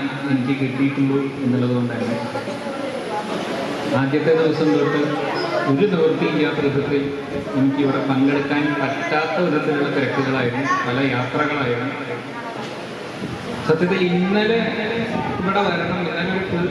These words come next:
ഡേ ഇവിടെ കൂടണം, കുട്ടികളോടൊപ്പം ഒരു രാത്രി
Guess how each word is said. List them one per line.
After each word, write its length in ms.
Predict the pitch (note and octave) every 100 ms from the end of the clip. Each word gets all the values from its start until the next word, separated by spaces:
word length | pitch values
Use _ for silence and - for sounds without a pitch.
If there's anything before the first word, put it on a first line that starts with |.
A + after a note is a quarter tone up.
| F3
ഡേ 80 | F3+
ഇവിടെ 200 | F3 F3 E3+
കൂടണം, 420 | D#3 D#3 D#3 E3 D#3 D#3+ - - -
കുട്ടികളോടൊപ്പം 720 | D#3+ D#3+ D#3 E3 E3 D#3+ D#3+ D#3+ D3+
ഒരു 100 | D#3
രാത്രി 360 | D#3 D3 -